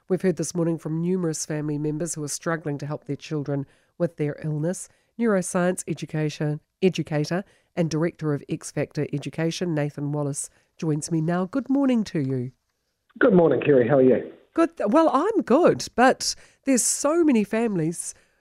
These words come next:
Speaker 1: living with kids who aren't. Like, people,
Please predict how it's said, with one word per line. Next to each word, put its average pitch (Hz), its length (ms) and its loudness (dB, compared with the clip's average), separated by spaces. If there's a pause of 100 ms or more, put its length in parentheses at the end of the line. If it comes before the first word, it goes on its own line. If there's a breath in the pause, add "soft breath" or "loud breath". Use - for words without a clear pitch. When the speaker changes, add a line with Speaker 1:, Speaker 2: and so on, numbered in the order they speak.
(200)
Speaker 1:
living 214 380 0
with 202 180 0
kids - 340 -4
who 202 220 0
aren't. 220 560 -4
Like, 214 260 -2
people, 240 440 -6